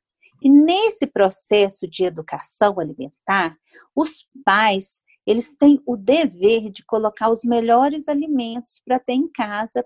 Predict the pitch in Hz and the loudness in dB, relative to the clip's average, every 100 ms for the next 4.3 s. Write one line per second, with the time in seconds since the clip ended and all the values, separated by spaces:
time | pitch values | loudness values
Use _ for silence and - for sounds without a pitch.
0 | - 254 262 262 277 247 233 233 - 277 | -6 -4 -2 -2 -2 -2 -4 -4 -6 -6
1 | - - 165 143 - - _ _ _ - | -8 -16 -14 -14 -18 -20 _ _ _ -2
2 | 277 320 403 - 262 233 220 - - 185 | 2 4 2 -4 -10 -8 -12 -10 -2 -2
3 | 185 196 185 185 - 170 170 175 180 165 | -2 -10 -14 -16 -10 -8 -8 -10 -12 -10
4 | 135 - _ | -10 -12 _